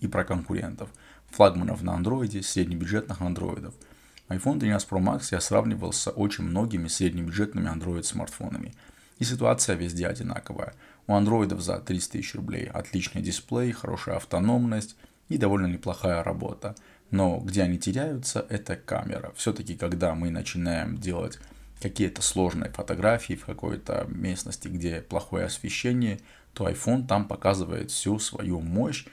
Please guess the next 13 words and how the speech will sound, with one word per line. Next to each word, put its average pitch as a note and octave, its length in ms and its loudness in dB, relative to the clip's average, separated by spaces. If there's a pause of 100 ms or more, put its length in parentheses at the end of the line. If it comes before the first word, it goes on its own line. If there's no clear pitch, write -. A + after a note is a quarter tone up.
(340)
И F#2+ 120 0
используя E2+ 640 2
алгоритмы, F2 760 0
используя E2+ 500 -2
мощный E2+ 400 -4
чип, - 340 -2 (300)
используя F2 460 2
хорошую F2 460 -2
оптику, F#2 600 -4
iPhone G2 320 0
делает F#2 260 0
хорошие F2+ 380 -2
фотографии. - 720 -6